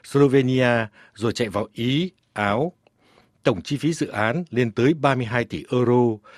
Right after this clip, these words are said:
trong đó Gazprom chiếm đa số với sự tham gia của Tập đoàn Điện lực Ý E N I và Tập đoàn Điện lực Pháp E D F. Dự kiến ban đầu là Nam Hải Lưu sẽ đi vào hoạt động từ năm hai nghìn không trăm mười sáu. Đại diện cấp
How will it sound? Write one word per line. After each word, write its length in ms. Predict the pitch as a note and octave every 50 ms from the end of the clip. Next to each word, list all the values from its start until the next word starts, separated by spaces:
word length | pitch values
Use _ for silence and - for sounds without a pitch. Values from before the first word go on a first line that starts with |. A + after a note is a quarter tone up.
| - _ _
trong 200 | - C#3+ C#3 B2+
đó 300 | A2+ A2+ A#2 B2 D3 F3+ - _ -
Gazprom 580 | G#2+ B2 B2 A#2 - - - B2 B2 A#2+ A#2 G#2
chiếm 220 | - - B2+ D#3+
đa 140 | F3+ E3 A#2+
số 460 | - - - G2+ G2+ A2 B2 D3 E3+ - - - - - - -
với 100 | D3 F3+
sự 160 | - E3+ G#2+
tham 240 | - - C#3 C3+ C3
gia 300 | A#2+ C3 B2+ B2 B2 A#2 G#2+ -
của 100 | - F#2+
Tập 160 | - - G#2+
đoàn 180 | G2 G#2+ G#2 G2
Điện 140 | A2 G#2
lực 220 | G2 G#2 - - -
Ý 360 | - G#2+ A2 B2+ D3 F3 D#3+ - - - _ _ -
E 420 | C#3 C#3 C3 B2+ - - B2 B2
N 80 | A#2 A2 - _
I 340 | - C3 B2+ B2+ B2 A#2 G2 - - - - - - -
và 120 | A#2 A2+
Tập 160 | - - A#2+
đoàn 160 | G#2+ A2+ G#2+
Điện 120 | G#2 A2 G#2+
lực 140 | G2+ - -
Pháp 280 | - - E3+ F#3+ G3 - _ _ -
E 80 | A#2+ B2+ B2 A2+ F2
D 40 | G#2+
F. 360 | G#2+ G#2 - C#3 D3 F3+ F#3 - - _ _ _ _ _ _ _ _ _ _ _ _ -
Dự 180 | - F#2+ C3+ C3+
kiến 240 | - - D3 E3 E3+
ban 160 | E3+ D#3+ B2+
đầu 300 | A2+ G#2+ G#2+ G#2 G2 F#2 _ -
là 120 | G2+ G#2+
Nam 200 | G#2+ C3 C#3 C#3
Hải 140 | A#2+ G#2+ E2+
Lưu 340 | E2+ G#2 C3+ C#3 C3+ B2+ A#2+
sẽ 120 | - - D#3
đi 100 | D#3 C3+
vào 160 | A#2+ A2 F#2+
hoạt 160 | - G2+ -
động 220 | G2+ G#2+ A2 G2 F2+ - -
từ 100 | - G2+
năm 140 | A#2 B2 G#2+
hai 100 | B2+ A#2+
nghìn 140 | A2 F#2+
không 140 | E2+ - B2+
trăm 160 | A#2 B2+ A2
mười 120 | G2 F#2 E2
sáu. 420 | - - G#2 G2+ G#2+ B2 D#3+ E3 _ _ _ _ _ _ _ _ _ _ _ - -
Đại 180 | - C3+ C3+ C3
diện 180 | G#2+ C#3+ B2 A#2
cấp 180 | - F#3+ G3